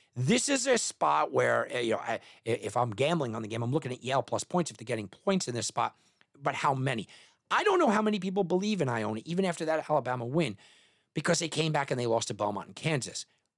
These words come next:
But I will tell you this: a loss doesn't throw me off of Yale, but a win,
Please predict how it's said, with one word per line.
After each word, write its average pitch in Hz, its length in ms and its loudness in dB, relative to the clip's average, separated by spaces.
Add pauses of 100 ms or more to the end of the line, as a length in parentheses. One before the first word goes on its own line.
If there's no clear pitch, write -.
(160)
But 190 380 4 (440)
I 123 60 2
will 147 100 2
tell 196 180 4
you 190 120 8
this: 131 280 2 (140)
a 147 140 4
loss 175 440 6 (300)
doesn't 165 300 2
throw 151 180 4
me 143 140 4
off 135 160 2
of 123 60 -4
Yale, 143 320 2 (100)
but 131 100 -2
a 143 40 4
win, 151 420 2